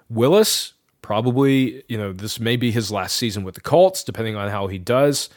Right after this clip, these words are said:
Um, he could, Nick Cross is someone I think we're looking at as a potential starter down the road. So not in twenty twenty-two, but twenty twenty-three and on, I think Cross is a guy to keep, uh,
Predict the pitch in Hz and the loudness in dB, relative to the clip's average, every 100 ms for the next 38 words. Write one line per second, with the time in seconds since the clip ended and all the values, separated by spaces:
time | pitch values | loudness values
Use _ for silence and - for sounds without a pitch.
0 | _ - _ _ - 104 98 92 90 87 | _ -20 _ _ -10 -6 -4 -6 -8 -14
1 | _ - 98 123 110 123 110 - 143 123 | _ -20 -8 -4 0 0 -2 -6 -6 -4
2 | 139 - 151 156 143 - 151 135 123 143 | -2 2 2 2 0 0 2 2 0 0
3 | 123 123 120 117 117 113 113 113 104 104 | -2 0 0 -2 -4 -4 -4 -4 -4 -4
4 | 101 117 117 110 - - 113 110 107 98 | -6 -6 -4 -6 -6 -2 0 0 -2 -4
5 | - _ _ _ - 98 117 110 101 101 | -8 _ _ _ -14 0 2 2 0 0
6 | 90 78 - _ _ - 120 101 98 - | -2 -6 -12 _ _ -6 -2 0 -2 -6
7 | 113 120 151 170 - 143 139 131 131 - | 0 4 4 4 2 2 4 4 0 -4
8 | 143 139 123 135 113 - 143 139 113 - | -2 0 0 -2 -2 2 2 2 -2 -8
9 | 139 208 - 220 196 202 196 175 151 175 | -8 -8 -2 0 0 2 4 6 6 4
10 | 202 - _ _ _ - 110 139 113 - | 0 -8 _ _ _ -16 -8 -6 -6 0
11 | 127 120 - 113 104 117 110 104 101 - | 4 4 2 -4 0 2 2 2 0 -4
12 | 92 - 101 - _ - 95 90 | -8 -6 -6 -8 _ -14 -12 -12